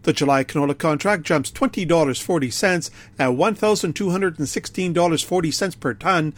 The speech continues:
and new crop November advances ten dollars thirty cents at one thousand one hundred and fifteen ten per ton. While there are small increases in global crude oil prices, European rapeseed and Malaysian palm oil remain on the downside.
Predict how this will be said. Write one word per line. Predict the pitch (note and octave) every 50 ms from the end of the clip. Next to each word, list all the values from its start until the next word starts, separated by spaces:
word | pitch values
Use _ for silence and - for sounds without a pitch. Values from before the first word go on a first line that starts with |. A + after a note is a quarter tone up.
| - - - - -
and | - D3 C3 A#2+ B2+
new | D#3 G3 -
crop | - F#3 F3+ E3+ -
November | D3+ C3 B2+ G3+ B3 A#3 G3 E3 C#3
advances | A#2+ - F3 F#3+ E3+ - C3+ -
ten | - - A3+ G#3 F#3
dollars | E3 F3+ F3+ C#3+ C3 -
thirty | - C4 C#4 A3+ G#3
cents | E3 - F3 D3+ C#3 C3+ - - - - - - - -
at | D3+ C#3 C3+ C3
one | D#3+ G#3+ A3
thousand | - - G3+ G3+ F#3+ D#3+ D#3 C#3+
one | D#3 F3 F#3
hundred | F3 F3 F#3 F3+ D#3 C3+
and | C#3 C3
fifteen | - G3 F3+ - - - F#3+ F3 E3+ D3+ C3
ten | - - G3 A#3 C4 B3
per | - - F3 C#3+
ton. | - - D#3 D3 C3 A2+ G2 E2+ E2+ - - - - - - - - - - - - -
While | - D3+ D#3 E3+
there | E3 E3 D#3+
are | D3+
small | D3 - - G3 G3 F#3+ F#3
increases | - G#3 G#3 G3 - G#3 G#3 F#3 - F#3+ C#3+ F3
in | E3 D#3
global | D3 G3 G3+ F3 E3 D3
crude | - - G#3 F3+ E3+
oil | - B3 C4 A#3 F#3
prices, | D#3 - - E3 E3 D#3 - G3+ G#3+ G#3 - - - - - -
European | - F3+ A#3 C#4 - - - G#3+ G#3 F3+ E3
rapeseed | F#3+ A3+ C4 - - - D#3 C#3 C3 -
and | - F#3 G#3+ A#3 A3
Malaysian | F#3+ E3+ E3 F3 E3+ D3 - D3 C3 A#2+
palm | - - A#3 C#4+ B3+ F#3+
oil | D#3 C#3 C#3 C#3
remain | C3 C#3+ C#3 B2+ C#3 E3+ F#3 F#3+ E3+
on | D3+ C#3+
the | C3 A#2
downside. | A2 A#2+ C#3 D3+ D#3+ D#3+ - - D#3+ C3 A2+ G#2 F#2+ F#2+ F#2 -